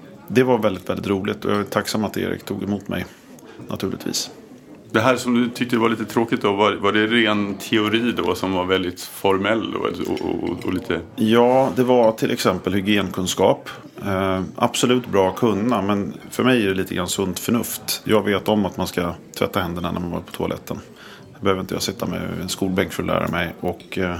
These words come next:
Speaker 1: det var även lite annan ma-, det var matlagningsteknik och sånt där. Och då sitta med en skolbänk och titta när en sextiofemårig farbror ska koka bechamel. Det är inte så man lär sig laga mat. Utan laga mat lär man sig hands-on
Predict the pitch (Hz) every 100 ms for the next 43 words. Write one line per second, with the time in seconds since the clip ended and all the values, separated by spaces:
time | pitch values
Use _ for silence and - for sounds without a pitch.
0 | - - - - - - - 95 104 98
1 | 95 95 95 - 107 95 101 107 104 92
2 | - - - 104 110 82 98 98 107 95
3 | 92 90 92 90 - 107 107 113 120 110
4 | 117 101 - 85 92 92 98 98 113 101
5 | 92 - 131 117 92 110 107 104 110 -
6 | 92 95 92 92 87 - - - - -
7 | - - - - - - - 104 - 110
8 | 123 107 104 104 101 98 98 92 85 -
9 | 123 101 101 104 101 107 101 98 - 110
10 | 135 107 95 101 113 110 107 - 110 107
11 | 101 98 95 - 101 98 104 120 135 95
12 | - 104 110 104 107 107 120 120 - -
13 | 107 101 98 95 - 95 92 90 - 110
14 | 92 90 - 120 101 87